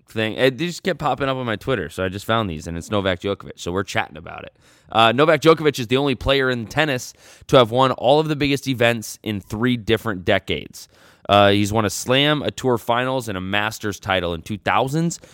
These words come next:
two thousand tens, and two thousand twenty. I, in the two thousand twenties. Are we sure? Yeah, I guess that's probably true.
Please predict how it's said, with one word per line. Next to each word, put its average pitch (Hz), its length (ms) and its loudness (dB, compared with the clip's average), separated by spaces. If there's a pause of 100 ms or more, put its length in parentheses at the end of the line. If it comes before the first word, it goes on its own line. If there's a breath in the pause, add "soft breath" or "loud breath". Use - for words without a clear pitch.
(140)
two - 80 -14
thousand 95 320 2
tens, 143 460 4 (640 soft breath)
and 95 100 -8
two 123 120 2
thousand 123 220 0
twenty. 151 380 2 (2250)
I, 113 100 -2 (360)
in 110 160 0
the 113 180 0
two 147 140 -2
thousand 123 300 2
twenties. 123 420 -2 (1800)
Are 139 80 -2
we 269 100 -2
sure? 147 520 -6 (220)
Yeah, 165 200 2
I 196 60 0
guess 196 180 -4
that's 151 160 -6
probably 113 240 -2
true. 123 360 -6